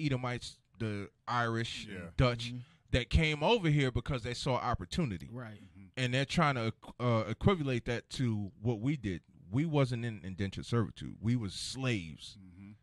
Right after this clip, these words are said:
Speaker 1: Jump down, uh, to ver-, to the second. Jump down to the second article. Not, uh, yeah, by eighteen, by sixteen eighty.
Speaker 3: Second paragraph.
Speaker 1: Yeah, second paragraph, sixteen eighty.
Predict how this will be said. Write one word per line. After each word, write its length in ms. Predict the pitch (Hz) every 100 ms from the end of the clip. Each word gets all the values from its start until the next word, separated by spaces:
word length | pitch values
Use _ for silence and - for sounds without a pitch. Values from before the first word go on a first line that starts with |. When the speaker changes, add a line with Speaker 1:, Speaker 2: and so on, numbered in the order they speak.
| _ _ _ _ _ 117
Speaker 1:
Jump 240 | 143 185
down, 460 | 156 151 147 143 135 _ -
uh, 500 | 120 117 117 113 107 104 _ _ -
to 100 | 131
ver-, 300 | 101 120 110 _
to 100 | -
the 80 | 143
second. 400 | 113 123 110 95 - - - _ _
Jump 180 | 147 175
down 160 | 156 135
to 80 | 127
the 100 | 98
second 280 | - 101 -
article. 420 | 90 82 - 80 _ _ _ _ _ _ _ _ _
Not, 200 | 139 156 - _
uh, 320 | - 131 127 117
yeah, 200 | 139 95 85 -
by 200 | 98 131
eighteen, 420 | 131 143 156 135 110
by 120 | 110
sixteen 420 | - 143 - 120
eighty. 240 | 98 80 78 _ _ _ _ _
Speaker 3:
Second 320 | - 131 123
paragraph. 400 | 143 135 135 135 131 _ -
Speaker 1:
Yeah, 180 | 113 95
second 280 | - 143
paragraph, 340 | 131 110 87 85
sixteen 360 | 156 135 139
eighty. 200 | 101 78